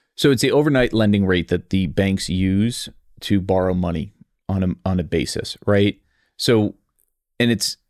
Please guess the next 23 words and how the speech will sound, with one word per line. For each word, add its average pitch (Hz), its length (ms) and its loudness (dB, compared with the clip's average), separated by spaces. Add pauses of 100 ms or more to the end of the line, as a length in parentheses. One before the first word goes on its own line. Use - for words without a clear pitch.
(160)
the, 110 200 2
the 107 80 2
Fed 151 340 0
rate 110 400 0
is 101 220 0
not 101 360 0 (320)
going 107 380 2
to 95 500 0
directly 104 800 -2 (100)
impact, 92 560 -2
like, 98 260 -2
the 101 80 0
seventy-five 120 560 0
basis 95 380 -2
points 92 260 -4
that 90 120 -4
they 90 100 0
raise 90 440 0
is 95 120 -4
not 95 180 0
gonna 98 140 -2
directly 90 500 -2
impact 87 560 -4